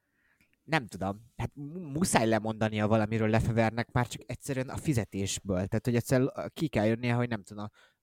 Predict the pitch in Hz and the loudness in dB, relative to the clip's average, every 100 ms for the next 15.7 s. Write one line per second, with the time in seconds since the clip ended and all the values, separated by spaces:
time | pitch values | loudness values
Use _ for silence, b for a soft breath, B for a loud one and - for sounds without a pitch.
0 | - 120 117 123 120 131 123 120 117 117 | -8 -6 -2 -2 0 0 0 2 2 0
1 | 117 - 123 120 120 104 107 110 110 98 | -2 0 0 0 0 2 2 2 0 -2
2 | B B B _ _ _ 113 104 127 123 | B B B _ _ _ -14 -10 -6 -4
3 | 120 117 - 113 113 110 - 101 90 90 | -2 -4 -6 -6 -4 -2 -4 -6 -6 -8
4 | - 98 _ _ _ _ - - 123 101 | -10 -14 _ _ _ _ -20 -4 0 0
5 | 90 90 87 85 90 92 92 90 95 90 | -2 -4 -4 -8 -6 -6 -6 -8 -6 -4
6 | 92 90 92 90 90 95 92 92 92 95 | -4 -4 -6 -6 -6 -6 -4 -4 -2 -2
7 | 92 _ b b b b b b b b | -6 _ b b b b b b b b
8 | b 117 131 120 110 117 110 - 117 - | b -4 -2 -2 -2 -4 -8 -6 -8 -6
9 | 107 - 123 - _ _ 139 127 135 135 | -4 -4 -6 -10 _ _ -6 2 6 6
10 | 139 139 156 120 107 107 - 113 107 120 | 4 4 4 4 2 0 -2 -2 -2 -2
11 | 117 117 127 - - 131 143 - 107 98 | 0 0 0 -4 -2 0 0 -4 -8 -8
12 | 113 120 104 104 113 - 107 110 - 113 | -6 -6 -6 -6 -8 -6 -6 -6 -8 -10
13 | - - 120 123 120 113 - 117 107 - | -6 -4 -4 -4 -4 -2 -2 0 0 -4
14 | 95 95 - 76 - 80 92 147 139 135 | -8 -10 -12 -16 -14 -14 -4 -2 2 0
15 | - 127 120 123 120 117 | 0 -4 -4 -4 -4 -6